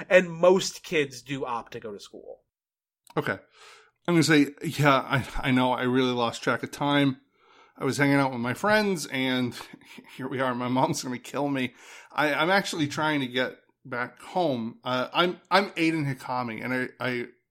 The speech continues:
Speaker 2: offer my hand to, to shake.
Speaker 1: She's gonna look at your hand,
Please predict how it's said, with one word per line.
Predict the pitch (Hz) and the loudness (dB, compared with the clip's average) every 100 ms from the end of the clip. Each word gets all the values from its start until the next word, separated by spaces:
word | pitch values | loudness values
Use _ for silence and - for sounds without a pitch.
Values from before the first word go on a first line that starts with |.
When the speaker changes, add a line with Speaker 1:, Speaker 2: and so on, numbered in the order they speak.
| _ | _
Speaker 2:
offer | 127 120 - | -8 -6 -6
my | 123 113 | -8 -8
hand | 110 120 117 110 - | -8 -8 -6 -8 -10
to, | 110 | -12
to | - - - | -12 -16 -8
shake. | 143 170 226 - _ _ _ _ 208 | -2 -2 -4 -14 _ _ _ _ -14
Speaker 1:
She's | - 202 208 | -8 -6 0
gonna | 269 | 4
look | 254 285 285 | 4 4 -6
at | 226 | -10
your | 156 | -10
hand, | 127 120 104 95 104 | -8 -10 -14 -20 -20